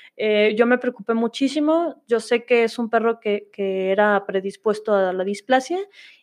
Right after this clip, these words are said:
e inmediatamente me puse las pilas y se bajó de peso, y a los seis meses que fuimos a hacerle otra vez los estudios, gracias al, a la baja de peso,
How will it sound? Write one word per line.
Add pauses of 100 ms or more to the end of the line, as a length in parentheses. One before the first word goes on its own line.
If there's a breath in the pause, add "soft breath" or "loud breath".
e
inmediatamente
me
puse
las
pilas
y
se
bajó
de
peso,
y
a
los
seis
meses
que
fuimos
a
hacerle
otra
vez
los
estudios, (320 soft breath)
gracias
al,
a
la
baja
de
peso,